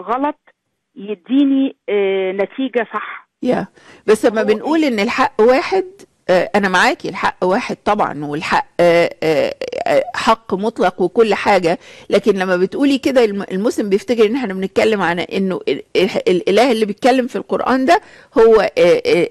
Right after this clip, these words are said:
Speaker 2: الإله، آه، اللي إحنا بنتكلم عنه، ودي مش حقيقة، لأنه النتائج،
Speaker 1: هو
Speaker 2: النتائج بتاعته في حياتك بتوريك إن دي مش حقيقة. سوزي،
Speaker 1: طبعًا،
Speaker 2: لو
Speaker 1: عشان كده بن-، عشان كده نميز الأرواح، لازم نميز الروح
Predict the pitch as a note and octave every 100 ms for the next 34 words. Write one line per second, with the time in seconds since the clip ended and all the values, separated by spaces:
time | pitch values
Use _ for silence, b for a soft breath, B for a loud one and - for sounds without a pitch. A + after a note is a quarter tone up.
0 | - F3+ - F3+ F#3 G#3 G#3 G3+ - D#3
1 | - F3 F3 G#3 D#3 D#3+ - E3 D#3+ D3+
2 | E3+ F3+ B3 C4+ - - C#4+ D4 - G#3
3 | _ _ _ _ _ _ _ B B B
4 | - G3+ B3 B3 A3 G#3 A3 D#4+ F4+ D#4
5 | G#3 G3+ F#3+ - _ _ _ - F#3+ F#3
6 | G3+ B3 D4 G3+ G3 A3+ A3 G3 - D#3
7 | E3+ A#3+ C4+ B3+ F3+ F3+ F3 A3 A3+ E3
8 | E3 F3 F#3 b b b - F3 - -
9 | - - _ _ _ _ _ B B B3+
10 | B G#3 D#4 G#4+ F#4 G#3 G#3+ G#3+ F#3 G3+
11 | - C4 A3 F3+ E3+ - A#3 B3 D4 A#3+
12 | G#3+ C#4+ D#4 A3+ F#3+ E3+ F3+ C4 G#3+ -
13 | A3 A3 A#3 C4 A3+ F#3 B3 C#4 -